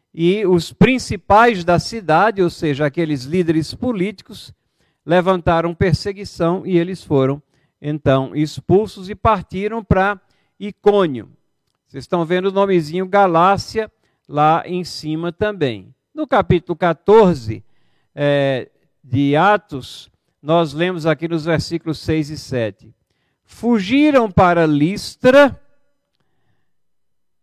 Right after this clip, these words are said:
e Derbe, cidades da Licaônia e circunviança, onde anunciaram o evangelho." Duas cidades aqui na sequência da primeira viagem missionária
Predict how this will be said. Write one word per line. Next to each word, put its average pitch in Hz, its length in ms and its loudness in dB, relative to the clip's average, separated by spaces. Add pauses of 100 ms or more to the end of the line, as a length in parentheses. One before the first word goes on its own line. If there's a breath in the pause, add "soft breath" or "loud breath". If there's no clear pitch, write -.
(140)
e 202 380 -2 (360)
Derbe, 151 960 2 (440)
cidades 170 840 0
da 175 160 2
Licaônia 165 920 0
e 190 180 -8
circunviança, 202 1300 -4
onde 214 400 4
anunciaram 220 920 2
o 185 140 6
evangelho." 151 800 0 (580)
Duas 233 600 0
cidades 151 720 -2
aqui 143 260 -4
na 147 160 -4
sequência 143 800 -4
da 147 160 0
primeira 135 580 0 (420)
viagem 135 520 0
missionária 139 840 -6